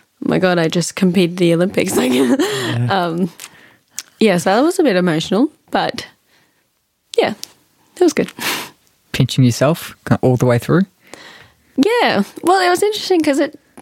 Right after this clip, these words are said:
Speaker 1: like, it obviously felt like a bigger event, but all of our, like, competitions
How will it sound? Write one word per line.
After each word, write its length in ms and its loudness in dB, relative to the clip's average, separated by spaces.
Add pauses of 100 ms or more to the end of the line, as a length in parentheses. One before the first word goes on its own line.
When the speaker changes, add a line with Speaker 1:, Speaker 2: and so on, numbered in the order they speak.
(920)
Speaker 1:
like, 120 0
it 80 0
obviously 320 0
felt 720 -6
like 200 -2
a 60 0
bigger 380 0
event, 540 -2
but 240 -2 (1120)
all 160 0
of 120 -2
our, 140 2
like, 160 0
competitions 840 -2